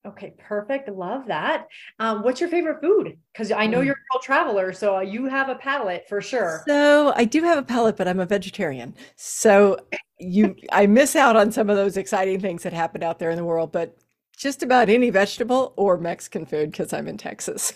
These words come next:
Speaker 2: <laughs>
Speaker 1: <laughs> Yeah. You guys have good Mexican food. Yes. True Mexican food. I love it. All right. And then what is, how many hours do you sleep a night?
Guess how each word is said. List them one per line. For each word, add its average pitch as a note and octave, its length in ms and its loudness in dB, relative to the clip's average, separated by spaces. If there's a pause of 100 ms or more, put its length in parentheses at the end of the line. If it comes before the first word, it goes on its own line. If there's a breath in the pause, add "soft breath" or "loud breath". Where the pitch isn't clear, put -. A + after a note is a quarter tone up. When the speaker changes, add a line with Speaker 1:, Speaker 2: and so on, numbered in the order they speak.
Speaker 2:
<laughs> - 60 -20
Speaker 1:
<laughs> G#3+ 100 -4
Yeah. G4+ 300 6 (320)
You G4+ 120 2 (120)
guys - 220 -2 (280)
have A#3 240 0
good B3+ 280 0
Mexican A3+ 420 -6
food. G#3+ 360 -4
Yes. G3 380 -2 (280 loud breath)
True D#4 180 0
Mexican A3+ 440 0
food. G3 200 2
I G3+ 120 2
love G#3 200 2
it. F3+ 180 0 (360 loud breath)
All A#3 80 2
right. A3 140 2
And A3+ 120 0
then A#3 160 -4
what C4 220 2
is, B3+ 260 0
how A#3+ 200 -8
many E4 180 -6
hours B3+ 300 -4
do A#3 100 -14
you A3+ 120 -8
sleep A#3 300 -8
a G#3 80 -2
night? F3 400 -8